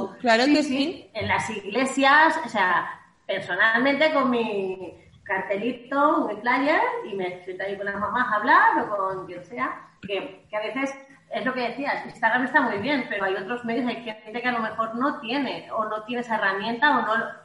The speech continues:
Speaker 2: o a veces la gente pasa de largo a la historia y ni la lee. Y a veces el,
Speaker 1: Totalmente.
Speaker 2: el, el, el face to face también funciona muy bien.
Speaker 1: Totalmente, María, totalmente.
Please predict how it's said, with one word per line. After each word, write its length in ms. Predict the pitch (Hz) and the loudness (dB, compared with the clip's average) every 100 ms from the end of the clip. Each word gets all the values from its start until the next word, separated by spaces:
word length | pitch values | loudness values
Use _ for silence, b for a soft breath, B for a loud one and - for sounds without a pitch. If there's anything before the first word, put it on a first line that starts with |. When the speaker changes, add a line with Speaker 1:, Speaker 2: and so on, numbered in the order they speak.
| - | 0
Speaker 2:
o 60 | 214 | 4
a 100 | 220 | 6
veces 240 | 254 311 269 | 6 2 2
la 80 | |
gente 260 | - 254 320 | 0 -2 -4
pasa 360 | - 240 277 262 | 0 0 4 2
de 100 | 240 | 4
largo 300 | 240 277 285 | 4 4 2
a 120 | 262 | 2
la 100 | 247 | 0
historia 400 | 220 - 233 240 | -4 -4 -2 0
y 40 | 302 | 2
ni 100 | 277 | 2
la 120 | 175 | 0
lee. 220 | 156 269 - _ _ _ _ _ _ | -2 -6 -12 _ _ _ _ _ _
Y 60 | - | -6
a 40 | |
veces 200 | 175 196 | -4 -4
el, 60 | 220 | 2
Speaker 1:
Totalmente. 460 | 214 202 190 - | 2 2 -2 -4
Speaker 2:
el, 400 | 190 220 - - | -6 -8 -12 -10
el, 300 | - - - - _ - | -8 -8 -10 -18 _ -18
el 100 | - | -6
face 220 | 240 226 | -4 -4
to 100 | 269 | -6
face 320 | 254 262 277 - | -4 0 0 0
también 300 | 320 302 262 | -2 -2 -4
funciona 380 | - - - 170 | -6 -10 -8 -8
muy 200 | 170 165 | -6 -6
bien. 260 | 160 151 - _ _ _ _ _ _ _ _ _ _ _ | -6 -10 -14 _ _ _ _ _ _ _ _ _ _ _
Speaker 1:
Totalmente, 680 | - 240 240 214 196 196 196 | 0 2 4 2 2 0 -2
María, 400 | 190 185 185 180 | -2 -4 -4 -6
totalmente. 720 | 185 180 175 175 175 - 170 | -8 -8 -8 -8 -10 -12 -14